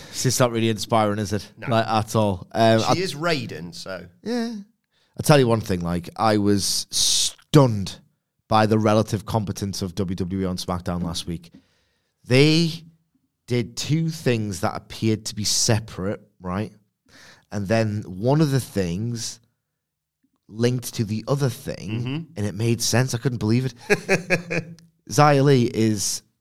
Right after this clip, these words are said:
Speaker 1: Naomi's protector. She'd been talking about how she
Speaker 2: Protector.
Speaker 1: hates, protector. She hates bullies and she doesn't like anything like that. And I'm thinking,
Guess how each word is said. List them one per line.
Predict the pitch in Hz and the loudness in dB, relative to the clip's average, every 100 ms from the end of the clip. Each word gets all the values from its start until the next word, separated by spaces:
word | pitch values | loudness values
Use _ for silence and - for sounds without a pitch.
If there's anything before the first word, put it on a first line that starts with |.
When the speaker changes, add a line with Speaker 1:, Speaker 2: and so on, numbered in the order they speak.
| 107 | -6
Speaker 1:
Naomi's | 113 113 113 113 | -2 0 0 -2
protector. | - - 131 147 123 85 | -6 -4 -4 -2 -4 -4
She'd | - 117 101 | -4 -6 -2
been | 107 | -4
talking | 117 131 95 | 0 0 0
about | 104 | -2
how | 104 | 0
she | 101 107 104 | 0 0 2
Speaker 2:
Protector. | - 110 | 2 2
Speaker 1:
hates, | 95 95 | -2 -4
protector. | 117 127 160 - 87 76 92 - - - | -4 -2 -2 -2 -4 -4 -6 -10 -20 -8
She | - 110 | 2 4
hates | 120 135 - | 6 4 2
bullies | 120 120 123 127 98 | 4 6 6 4 0
and | 98 | -4
she | - 98 | -2 -2
doesn't | 87 104 123 117 - | 0 -2 -2 -6 -4
like | 107 107 | -2 -2
anything | 113 110 113 | -2 -2 -2
like | 107 104 | -4 -4
that. | 78 82 | -6 -6
And | 101 | -4
I'm | 110 110 | -4 -4
thinking, | 110 101 - 95 90 | -4 -4 -2 -4 -4